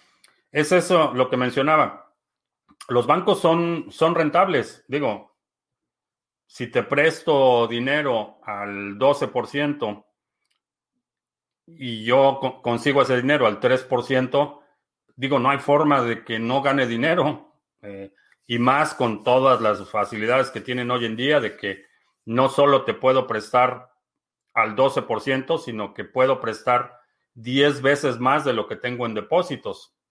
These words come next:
Eh, no hay forma de que no ganes dinero si eres el banco. Eh, y eso es una lección que si has jugado alguna vez Monopolio, por ejemplo, sabes,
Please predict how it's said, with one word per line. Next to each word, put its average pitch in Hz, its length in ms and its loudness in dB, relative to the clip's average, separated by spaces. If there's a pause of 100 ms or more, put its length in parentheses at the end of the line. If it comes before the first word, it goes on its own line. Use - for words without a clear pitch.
(400)
Eh, 92 380 -16 (800)
no 117 180 -2
hay 143 80 2
forma 151 300 2
de 123 100 -2
que 127 100 -6
no 131 120 0
ganes 131 260 -2
dinero 120 320 -4
si 117 140 -10
eres 113 240 -6
el 98 240 -12
banco. 113 440 -6 (640)
Eh, 104 240 -10
y 113 120 0
eso 120 240 0
es 127 80 -4
una 120 160 0
lección 120 440 -2
que 113 120 -8
si 123 140 -4
has 127 140 2
jugado 123 340 2
alguna 120 260 2
vez 120 160 2
Monopolio, 127 560 2
por 113 120 -2
ejemplo, 139 640 -6
sabes, 113 600 -2